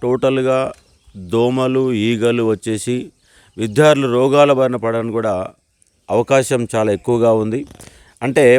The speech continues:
ప్రభుత్వాలకి విద్య తప్ప మిగతా అన్ని అంశాలు కూడా ఓటర్లుగా మారిపోతారు. స్టూడెంట్స్ మాత్రం ఓట్లు వేయరు అనుకుంటారో ఏమో తెలియదు, కానీ ఇలాంటి హాస్టల్స్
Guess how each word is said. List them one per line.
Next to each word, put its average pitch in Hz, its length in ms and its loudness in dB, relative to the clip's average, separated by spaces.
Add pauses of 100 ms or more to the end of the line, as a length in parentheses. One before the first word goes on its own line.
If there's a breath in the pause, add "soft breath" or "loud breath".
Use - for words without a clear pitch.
(160)
ప్రభుత్వాలకి 160 920 2 (520)
విద్య 127 400 2
తప్ప 156 220 -2 (280)
మిగతా 135 300 -2
అన్ని 151 260 -2
అంశాలు 131 440 -4
కూడా 127 200 0 (1300)
ఓటర్లుగా 147 440 2 (120)
మారిపోతారు. 104 580 -2 (220)
స్టూడెంట్స్ 170 520 2
మాత్రం 151 260 0 (120)
ఓట్లు 147 200 2
వేయరు 151 180 4
అనుకుంటారో 135 420 -2
ఏమో 127 120 -2 (100)
తెలియదు, 123 340 -2
కానీ 117 220 -4 (500 soft breath)
ఇలాంటి 120 300 2
హాస్టల్స్ 160 420 2